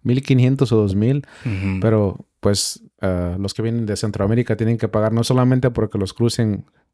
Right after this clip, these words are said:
Speaker 1: a Estados Unidos, sino porque los crucen por México, ¿verdad?
Speaker 2: Sí.
Speaker 1: Oh, wow, man. So, ok, cinco mil dólares, ¿ah?
Speaker 2: Seis mil dólares.
Speaker 1: Seis mil dólares.
Speaker 2: Sí.
Speaker 1: Ok. Wow, man. Ok,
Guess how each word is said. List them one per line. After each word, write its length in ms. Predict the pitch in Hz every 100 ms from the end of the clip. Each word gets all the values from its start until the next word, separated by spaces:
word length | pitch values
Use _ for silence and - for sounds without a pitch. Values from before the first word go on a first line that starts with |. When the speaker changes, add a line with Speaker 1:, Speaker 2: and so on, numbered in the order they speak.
| 95
Speaker 1:
a 180 | 98
Estados 400 | 92 - 117 127
Unidos, 280 | 123 123 127
sino 180 | 113 104
porque 280 | - 95 95
los 160 | 90
crucen 300 | - 104 107
por 200 | 98 92
México, 440 | 87 95 110 - 92
¿verdad? 220 | 85 -
Speaker 2:
Sí. 200 | 104 95 90 92 - - - _
Speaker 1:
Oh, 320 | 87 98 113 104
wow, 300 | 92 110 107
man. 380 | 95 101 110 -
So, 520 | - 107 104 95 85 - _ _ _
ok, 260 | - 98 120 123
cinco 260 | - 120 107
mil 180 | 117 117
dólares, 400 | 117 113 101 110
¿ah? 160 | 123 -
Speaker 2:
Seis 280 | - 123 113
mil 260 | 110 113 113
dólares. 220 | 107 113
Speaker 1:
Seis 100 | 104
mil 100 | 123
dólares. 300 | 123 101 95
Speaker 2:
Sí. 180 | 107 104
Speaker 1:
Ok. 480 | 101 95 98 104 107
Wow, 380 | 98 131 135
man. 320 | 110 113 131 135 - - - -
Ok, 180 | 117